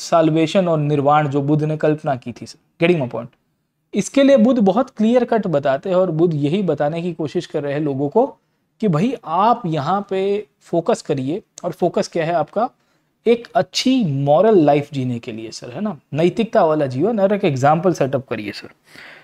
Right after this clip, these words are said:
प्रॉब्लम ये हो रहा है कि बुद्ध ने नियम बदले थे संघ के अंदर, और नि-, नियम बनाए थे संघ के अंदर। उन्होंने कहा था कि स्त्रियों को जोड़ना है, if you want to allow the women to join the sangha, they need to take the permission of their father,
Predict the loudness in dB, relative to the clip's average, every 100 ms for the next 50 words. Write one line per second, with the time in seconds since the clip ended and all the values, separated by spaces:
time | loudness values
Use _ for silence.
0 | _ _ _ _ _ 2 4 6 4 4
1 | 2 4 4 2 2 -2 0 2 4 4
2 | 4 2 2 2 2 2 0 -2 -2 0
3 | 0 -2 -4 -6 -10 -2 2 4 6 6
4 | 6 4 4 4 4 6 4 0 0 -2
5 | -4 -6 -6 -14 _ _ _ _ _ 2
6 | 4 4 2 2 4 2 2 -6 -6 0
7 | 4 4 4 4 4 6 6 4 2 0
8 | -8 _ _ -10 0 2 4 4 4 4
9 | 2 2 2 2 2 2 2 2 2 0
10 | 0 0 0 -2 _ -20 _ _ _ _
11 | 0 4 4 2 0 2 2 4 2 2
12 | 2 2 2 2 2 2 2 0 _ _
13 | -2 2 4